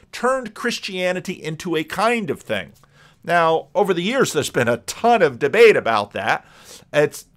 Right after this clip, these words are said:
quite common for Protestants, especially in their anti-Catholic mode, to, um, to curse Constantine. In fact, it's, it's sort of been a Protestant staple in many places to imagine that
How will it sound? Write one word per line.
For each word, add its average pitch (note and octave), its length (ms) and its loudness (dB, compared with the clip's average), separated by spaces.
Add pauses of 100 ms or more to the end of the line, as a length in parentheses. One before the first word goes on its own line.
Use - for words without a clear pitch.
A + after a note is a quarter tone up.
quite G#3+ 500 2
common E3+ 580 -2
for C#3+ 200 -6
Protestants, D3 1000 0
especially B2+ 680 -4
in A#2 100 -4
their A2+ 340 -2
anti-Catholic C3+ 1000 0
mode, A2+ 420 -4
to, A2+ 360 -8 (420)
um, G#2+ 520 0 (540)
to C#3+ 180 -2
curse A#3+ 560 4
Constantine. B2+ 920 -2
In F#3 100 -8
fact, D#3+ 360 2
it's, D#3 300 -8
it's D#3 220 -6
sort F#3 220 -2
of F3 80 -2
been C#3+ 140 0
a C3+ 40 -6
Protestant D3+ 640 0
staple D#3 460 0
in A#2 80 -6
many A#2+ 220 -8
places E3 500 -2
to A#2+ 140 -8
imagine B2 460 -4
that A2 300 0